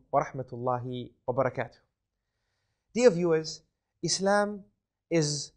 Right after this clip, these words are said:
not just a religion, but a complete way of life. Islam came to teach us everything we need to know. There was nothing good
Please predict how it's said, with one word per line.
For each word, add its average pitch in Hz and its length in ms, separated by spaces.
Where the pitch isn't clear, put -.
not 175 200
just - 180
a 135 60
religion, 135 400
but 143 120
a 139 60
complete 156 680
way 139 200
of - 200
life. 113 240
Islam 175 500
came 165 160
to 156 80
teach 170 320
us 147 220
everything 180 680
we 139 140
need 147 220
to 139 100
know. 131 260
There 151 80
was 156 160
nothing 170 440
good 190 340